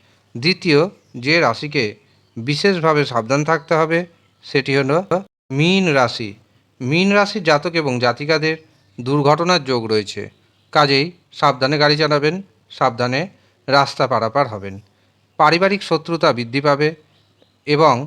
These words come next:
পরিবারের মানুষ আপনার সাথে গোপনে শত্রুতা করবে। ভাইয়ের সাথে ভাবের বিরাট দেখা দিতে পারে, যার কারণে সম্পত্তিগত বিবাদ তৈরি হবে এবং তা নষ্ট হবে।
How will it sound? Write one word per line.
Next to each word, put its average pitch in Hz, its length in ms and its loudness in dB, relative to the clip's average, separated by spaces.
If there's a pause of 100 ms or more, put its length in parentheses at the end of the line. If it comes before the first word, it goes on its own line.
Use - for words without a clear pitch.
(380)
পরিবারের 180 500 2
মানুষ 135 340 0 (400)
আপনার 131 400 0
সাথে 165 160 0
গোপনে 131 420 0 (340)
শত্রুতা 147 480 0
করবে। 98 320 -10 (580)
ভাইয়ের 143 360 2
সাথে 180 200 -2
ভাবের 143 420 0
বিরাট 135 380 2 (460)
দেখা 123 240 0
দিতে 147 220 0
পারে, 151 220 4 (500)
যার 143 220 2
কারণে 147 320 2 (480)
সম্পত্তিগত 160 720 0 (480)
বিবাদ 139 400 2
তৈরি 151 280 2
হবে 147 240 2 (460)
এবং 131 300 -2
তা 127 180 2 (440)
নষ্ট 123 420 -2 (580)
হবে। 117 240 -2